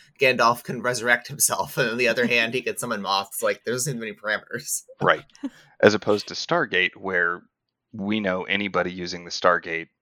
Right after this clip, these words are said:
Speaker 2: the Stargate is gonna function the same unless they have
Speaker 1: For every
Speaker 2: uncovered
Speaker 1: time.
Speaker 2: something about the technology, which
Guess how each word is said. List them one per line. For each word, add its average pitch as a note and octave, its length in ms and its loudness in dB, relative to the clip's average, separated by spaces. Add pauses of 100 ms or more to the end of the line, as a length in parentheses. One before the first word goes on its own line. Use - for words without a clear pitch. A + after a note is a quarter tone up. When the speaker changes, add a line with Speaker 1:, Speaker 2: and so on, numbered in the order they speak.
(140)
Speaker 2:
the - 80 -10
Stargate F2 420 0
is E2 120 -8
gonna F2 160 -10
function E2+ 400 -8
the D#2+ 60 -16
same E2+ 340 -6
unless E2 300 -14
they E2+ 120 -8
have - 80 -8
Speaker 1:
For F#2 60 0
every F#2 220 2
Speaker 2:
uncovered F#2+ 340 4
Speaker 1:
time. - 60 -14
Speaker 2:
something E2+ 400 -12
about E2 280 -6
the E2+ 60 -18
technology, E2+ 760 -8
which - 340 -10